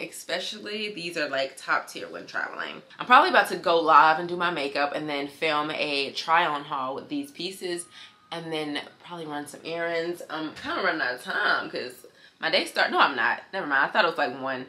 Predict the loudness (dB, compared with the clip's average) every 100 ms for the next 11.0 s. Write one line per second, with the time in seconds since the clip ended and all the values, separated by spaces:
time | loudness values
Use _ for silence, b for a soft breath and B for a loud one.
0 | -6 2 4 2 -4 -4 -4 -4 -8 -10
1 | -10 -8 -2 -4 -4 -10 -10 -12 -14 B
2 | B B -2 0 0 -2 0 2 4 2
3 | 0 -4 -2 0 0 -2 -6 -10 B -12
4 | -4 -2 4 4 4 2 2 2 2 0
5 | -6 B B B -10 0 6 6 6 4
6 | 2 2 2 4 2 0 4 4 4 2
7 | 2 2 4 4 4 0 2 2 2 0
8 | -6 B B B B 6 6 10 8 8
9 | 4 4 6 6 6 6 4 4 4 4
10 | 4 4 4 2 0 -2 2 4 4 2